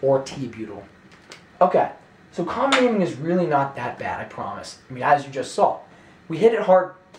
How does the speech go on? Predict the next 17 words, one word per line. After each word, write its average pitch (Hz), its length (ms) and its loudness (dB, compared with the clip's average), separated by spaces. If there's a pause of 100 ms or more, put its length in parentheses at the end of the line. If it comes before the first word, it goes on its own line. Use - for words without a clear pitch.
(120)
in 160 100 -6
the 165 60 0
worksheet, 139 460 0 (280)
so 143 140 -4
go 175 160 4
ahead 185 280 4
and 156 80 -6
attack 156 320 -6
that 151 160 -4
first 147 240 2
alkane 127 400 -2
worksheet. 110 400 -10
It - 360 -20
deals 151 160 6
with 139 120 -8
functional 208 400 0
groups 185 320 -2